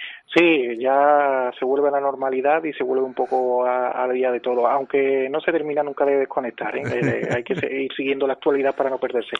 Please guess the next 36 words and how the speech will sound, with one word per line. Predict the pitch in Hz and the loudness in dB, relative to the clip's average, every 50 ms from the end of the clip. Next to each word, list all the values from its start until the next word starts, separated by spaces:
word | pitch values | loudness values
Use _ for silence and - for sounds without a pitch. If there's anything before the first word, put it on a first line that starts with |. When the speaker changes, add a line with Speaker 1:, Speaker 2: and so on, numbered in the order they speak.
| - _ - | -12 _ -14
Speaker 2:
Sí, | - - 120 123 143 127 | -4 0 2 2 4 2
sobre | 117 104 98 95 | 2 0 -2 0
todo | - 113 123 | 0 0 0
en | 131 | 0
los | 131 | 0
tiempos | - - - 147 123 | -2 -4 -6 -4 -4
que | 113 | -4
corren, | - 170 180 160 127 101 | -2 -2 0 0 0 -2
porque | 90 95 92 90 | -2 -4 -4 -4
fíjate | 127 123 127 127 | -2 -2 0 0
cómo | 127 127 117 107 | 0 0 0 0
están | - - 104 | 0 0 0
las | 98 - - | 0 -2 -2
cosas, | - 185 - - 92 85 - | -4 -4 -2 -2 -2 -2 -2
¿eh? | 113 139 165 160 123 | -4 -4 -4 -4 -4
Hay | 117 117 | -4 -2
que | - 127 131 127 | -2 0 0 2
andarse | 117 120 123 - - 135 | 2 0 0 0 0 0
con | 120 120 120 123 | 2 2 4 4
mucho | 127 120 - 120 | 4 4 2 2
cuidado, | 113 120 123 131 135 160 180 - - - - - - - _ _ | 4 4 4 2 2 -2 -4 -10 -20 -20 -20 -20 -20 -20 _ _
porque | - 104 95 95 - 104 | -4 -4 -2 -2 0 0
uno | 120 127 147 131 | 2 2 4 4
Speaker 1:
Sí. | 139 131 | 4 4
Speaker 2:
se, | 113 | 2
se | - - 107 | 2 0 -2
despista | 101 - - 127 117 - 139 | -2 -2 -4 -4 -2 0 0
un | 127 131 | 0 0
día | 135 143 151 156 165 - | 0 0 0 0 0 0
y | - 127 110 110 107 | -2 -2 0 0 0
se | 92 110 | -2 -2
le | 101 98 | -2 -2
pasan | 104 135 127 147 139 135 131 123 | -2 0 0 2 2 2 2 0
cuatro | - 123 120 110 120 113 | 0 0 0 0 2 0
noticias | 110 101 113 117 - - 113 101 - | 0 0 -2 -2 -2 0 -2 -2 -2
interesantes. | 110 98 101 104 98 - 175 180 156 123 - 87 82 - - - | -2 -2 -2 -2 -2 -2 -2 -4 -2 -4 -6 -6 -6 -8 -12 -16